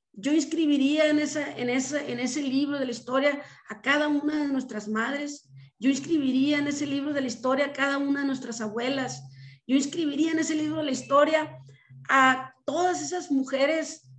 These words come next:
eh, que no, que no vemos,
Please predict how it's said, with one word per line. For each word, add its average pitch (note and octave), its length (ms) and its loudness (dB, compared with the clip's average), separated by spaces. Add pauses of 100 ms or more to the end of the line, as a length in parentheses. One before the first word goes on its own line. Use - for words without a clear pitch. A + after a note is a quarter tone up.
(260)
eh, A#3+ 720 2 (680)
que C#4+ 280 6
no, D#4+ 400 -2 (300)
que - 120 -2
no C#4 160 2
vemos, E4+ 640 0